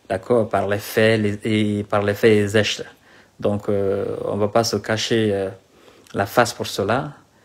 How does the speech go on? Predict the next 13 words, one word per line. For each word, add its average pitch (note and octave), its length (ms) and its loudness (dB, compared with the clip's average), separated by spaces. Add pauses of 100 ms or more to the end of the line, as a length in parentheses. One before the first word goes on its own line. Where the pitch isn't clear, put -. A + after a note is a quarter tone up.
(280)
Et G2 340 0
il G#2 180 -4
faut A#2 240 0
dégainer B2 500 6
les G#2+ 280 2
armes G#2 380 2
pour G#2+ 200 0
essayer A#2 420 2
de G#2+ 140 2
remettre A2 400 2
en G#2+ 100 -2
place, A2+ 400 0
euh, F#2+ 160 -2